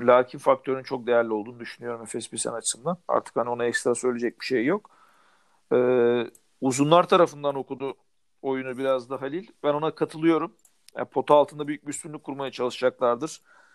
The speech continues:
E, özellikle dış oyunculara da Campazzo gibi işte, e, Trey Tompkins gibi oyuncularıyla, e, kısa oyunculara baskı yaparak, e, Larkin özelinde de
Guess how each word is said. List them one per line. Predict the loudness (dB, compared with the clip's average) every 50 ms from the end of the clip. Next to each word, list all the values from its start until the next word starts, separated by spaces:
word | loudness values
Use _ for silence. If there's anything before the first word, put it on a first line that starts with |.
| _ _ _ _ _ _ _ _
E, | -6 -6 -4 -4 -6 -8 -10 _ _ _ _ _ _ _ _
özellikle | -4 4 4 4 4 4 -2 -2
dış | -2 -2 0 -2
oyunculara | -2 -2 -2 -4 0 2 2 2 4
da | 0 -2 -2 0 -2
Campazzo | -2 -2 2 _ 2 2 2 2 -6 -8
gibi | -8 -10 -12 -10 -10 -10 -10 -12 _ _ _ _ _ _ _ _ _ _ _ _
işte, | -16 -16 -14 -6 -4 -2 -2 -2 -4 -4
e, | -4 -2 -2 -2 -4 -6 -8 -12 -14 -14 -16 -18 -18 -18 -18 -20 _ _ -20 _ _ _ -20 _ _ _ _ _ _ _ _ _ _ _ _ _ _ _ _ _ _ _ _ _ _ _ _ _ _ _ _ _ _ _ _ _ _ _ _ _ _ _ _
Trey | 2 4 4 4 4 4
Tompkins | 4 4 4 4 0 -10 -12 -12 -12 -10
gibi | -12 -8 -4
oyuncularıyla, | -4 -4 -4 -6 -10 -8 -2 -2 -2 0 -2 -2 -2 -2 -4 -4 -4 _ _ _ _ _ _ _ _ _ _ _ -10
e, | -8 -8 -8
kısa | -8 -8 -6 -2 -2
oyunculara | -2 -2 -4 -2 0 0 0 2 2
baskı | 2 2 2 0 -4 -2
yaparak, | -2 -2 -2 -2 -4 -4 -4 -10 _ _ _ _ _ _ _ _ _ _ _ _
e, | -14 -6 0
Larkin | 2 2 2 0 -4 -8
özelinde | -8 -6 -2 -2 -4 -4 -6 -6 -6 -4 -4
de | -4 -8 -10